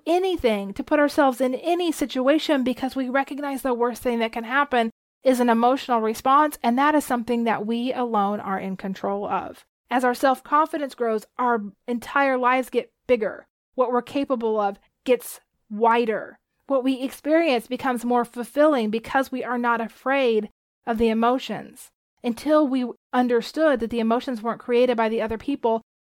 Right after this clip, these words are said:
many of us live afraid of experiencing our own lives because we don't want to feel those uncomfortable emotions. As we start to realize that the uncomfortable emotions cannot be created by the other people,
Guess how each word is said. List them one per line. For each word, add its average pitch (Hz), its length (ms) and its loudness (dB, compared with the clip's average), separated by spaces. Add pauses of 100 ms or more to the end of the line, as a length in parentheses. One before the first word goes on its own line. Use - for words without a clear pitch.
(180)
many 320 300 0
of 262 100 2
us 233 240 2 (220)
live 262 360 4
afraid 240 720 0
of 214 160 -6
experiencing 240 520 -2
our 226 120 2
own 233 200 0
lives 254 280 2
because 247 380 -2
we 247 220 0
don't 262 220 4
want 233 200 0
to 240 140 -4
feel 240 560 0 (300)
those 240 260 -2
uncomfortable 220 640 0
emotions. 214 680 -6 (520)
As 254 200 0
we 262 100 -4
start 262 240 -2
to 254 140 2
realize 233 840 0
that 226 100 -10
the 240 100 -2
uncomfortable 247 440 -4
emotions 247 380 -4
cannot 269 400 -2
be 269 100 -8
created 311 460 -4
by 247 140 0
the 220 140 -6
other 196 180 -8
people, 208 500 -6